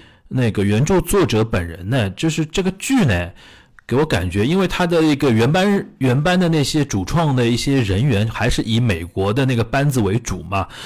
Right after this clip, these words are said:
所以说给人感觉就是我不清楚这里些班子里边有多少人是对于日本的一个了解有像原著作者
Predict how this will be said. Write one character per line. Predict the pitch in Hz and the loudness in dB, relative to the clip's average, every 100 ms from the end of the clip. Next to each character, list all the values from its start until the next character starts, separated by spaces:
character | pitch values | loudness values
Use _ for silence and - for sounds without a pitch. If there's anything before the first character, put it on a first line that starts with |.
| - - | -18 -8
所 | - 170 | -2 2
以 | |
说 | 180 190 | 2 2
给 | 160 | 2
人 | 165 202 | 2 2
感 | 127 101 | 0 0
觉 | 98 127 | 0 0
就 | 165 | 0
是 | 160 160 139 | 2 2 2
我 | 139 127 | 0 2
不 | 135 | 2
清 | 233 226 | 2 2
楚 | 170 | 2
这 | 202 | 2
里 | 151 | 2
些 | 135 | 2
班 | 156 180 190 | 0 2 2
子 | 180 | 2
里 | 104 | 2
边 | 131 | 2
有 | 104 | 2
多 | 160 180 | 2 2
少 | 113 | 2
人 | 92 110 | 0 0
是 | 139 | 0
对 | 156 127 | 2 2
于 | 147 | 2
日 | 165 | 2
本 | 101 85 | 0 0
的 | 90 | -2
一 | 104 | 0
个 | 131 | 0
了 | 101 120 | 2 0
解 | 117 92 - - - - | 0 -2 -4 -12 -14 -4
有 | 101 | -2
像 | 87 160 143 117 | 0 0 0 -2
原 | 113 117 | 0 0
著 | 160 156 | 2 0
作 | - 214 | 0 0
者 | 127 101 87 | 0 -2 -4